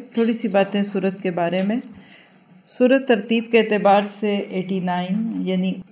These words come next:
اناسی نمبر کی سورت ہے۔ ایک رکوع ہے، انتیس یعنی ٹوئنٹی نائن یا تیس آیات ہیں، دونوں میں اختلاف ہے۔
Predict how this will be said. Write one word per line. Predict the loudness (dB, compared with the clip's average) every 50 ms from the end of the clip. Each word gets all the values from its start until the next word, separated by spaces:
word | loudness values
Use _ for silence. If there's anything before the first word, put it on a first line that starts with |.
| -12 _
اناسی | 2 4 6 6 6 4 2 2 2
نمبر | 2 2 2 0 0
کی | 0 -2 -2
سورت | -2 -2 -2 -2 0 0 -2 -2 0
ہے۔ | 0 0 0 -2 -4 -4
ایک | 0 0 0 0 0 0
رکوع | -2 -2 0 0 0 0 0 0
ہے، | 0 0 0 -2 -2 0
انتیس | 0 2 2 2 0 0 -2 -2 -2 -2 -2 -2
یعنی | -4 -2 -2 -4
ٹوئنٹی | -4 -2 -2 -2 -2 -2 -2 -2 -2
نائن | 0 0 2 2 2 2 2 2 0 0 -2 -8 -18 -20 -20 -20 _ _
یا | 0 2 2
تیس | 2 0 0 0 2 2 0 -2 -6 -14 -12 -6
آیات | -4 -2 0 2 2 0 0 -2 -2
ہیں، | -4 -4 -4 -4 -8 -12 -18 -16 -10 -6
دونوں | -2 0 0 0 0 0
میں | 0 0 -2
اختلاف | -4 -6 _ _ -6 -2 0 0 2 0 0 0 -2
ہے۔ | -4